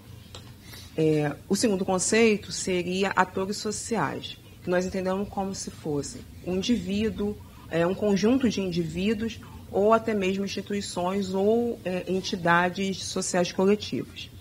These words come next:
É, os laços criados, é, por esses atores, é, nas redes de coautoria motivam a transferência de recursos materiais e imateriais para eles, para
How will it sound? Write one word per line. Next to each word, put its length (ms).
É, 340
os 160
laços 480
criados, 720
é, 280
por 300
esses 720
atores, 720
é, 500
nas 240
redes 220
de 80
coautoria 500
motivam 460
a 60
transferência 520
de 100
recursos 380
materiais 640
e 40
imateriais 920
para 300
eles, 580
para 500